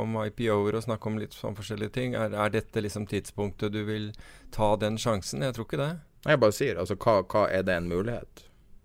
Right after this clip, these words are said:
Speaker 2: Det er i hvert fall en mu-, man må, kan ikke discounte det, for
Speaker 1: Nei,
Speaker 2: Softbank er jo
Speaker 1: eh, å si den, eh, sannsynligheten er lik null.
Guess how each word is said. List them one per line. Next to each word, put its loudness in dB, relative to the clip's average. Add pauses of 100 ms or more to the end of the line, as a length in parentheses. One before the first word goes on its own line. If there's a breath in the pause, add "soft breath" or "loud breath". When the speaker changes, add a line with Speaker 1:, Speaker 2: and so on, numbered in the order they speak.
(680)
Speaker 2:
Det -2
er 0
i -
hvert 0
fall 6
en 0
mu-, -2
man 0
må, 0
kan -2
ikke 2
discounte -2
det, -8
for -8
Speaker 1:
Nei, 8
Speaker 2:
Softbank 4
er 6
jo 4
Speaker 1:
eh, -4
å 2
si 6
den, 4
eh, 4
sannsynligheten 0
er 0
lik -2
null. 8